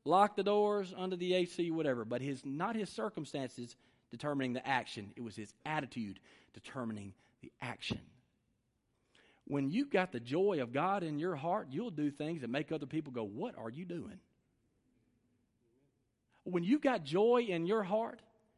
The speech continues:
and, and if people knew the amount, they would be like, "What are you giving?"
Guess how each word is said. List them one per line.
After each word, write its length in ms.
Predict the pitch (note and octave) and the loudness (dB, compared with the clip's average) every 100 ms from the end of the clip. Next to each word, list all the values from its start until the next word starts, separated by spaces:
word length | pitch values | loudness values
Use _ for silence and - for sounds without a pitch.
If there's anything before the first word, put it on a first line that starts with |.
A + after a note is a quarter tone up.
| _ _ _ _ _ _ _ _ _ _ _ _ _ _ _ - | _ _ _ _ _ _ _ _ _ _ _ _ _ _ _ 0
and, 180 | E3+ E3 | 2 4
and 200 | E3 F3 | 4 4
if 120 | E3+ | 6
people 280 | C4+ C#4 G#3 | 8 8 8
knew 180 | A#3 C4 | 6 6
the 120 | A3+ | 6
amount, 400 | G3+ A3 B3 C4 | 4 4 4 4
they 100 | G3 | 4
would 120 | F#3+ | 6
be 80 | F#3 | 6
like, 160 | E3 | 4
"What 240 | E3 C4+ A#3 | 2 -2 0
are 120 | D#3 | -2
you 160 | E3+ A3 | -2 -4
giving?" 380 | B3 F#3 F2+ | -4 -4 -8